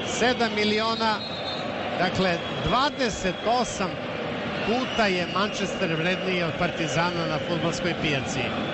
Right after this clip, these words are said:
Vraćamo se igri, u međuvremenu arbitar je dosudio slobodan udarac, iskosa sa desne strane za Manchester. Četrnaesti minut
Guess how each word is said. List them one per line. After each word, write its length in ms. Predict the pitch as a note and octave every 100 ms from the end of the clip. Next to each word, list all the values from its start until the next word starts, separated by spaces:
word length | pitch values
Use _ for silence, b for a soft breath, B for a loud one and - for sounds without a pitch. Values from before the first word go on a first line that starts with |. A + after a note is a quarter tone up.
| - - - - - - - - - - D#3+
Vraćamo 500 | A3 A3+ A3+ A3 G#3+
se 240 | - A3
igri, 420 | C4 C4+ C#4 C#4+ - - - -
u 40 | G3
međuvremenu 640 | F#3+ G3+ A3 A#3 A3+ G#3
arbitar 460 | G#3 G#3+ G#3+ G#3+ G3+
je 140 | F#3+
dosudio 560 | F#3 G3 - A3+ G#3+ G3+
slobodan 520 | - G#3 G3+ G3 G3
udarac, 440 | G#3+ A#3+ A3+ G3 A3
iskosa 540 | A#3+ - G#3 D#3 F#3
sa 160 | - F#3
desne 420 | G3+ G#3+ - F#3
strane 400 | - G3+ G3+ F#3+
za 180 | D3+ F#3
Manchester. 640 | G#3+ B3 B3+ G#3 C#4 C#4 - - - - - - - - - - -
Četrnaesti 640 | G3+ G3 A#3 A3+ G#3+ - G#3
minut 260 | A3 A3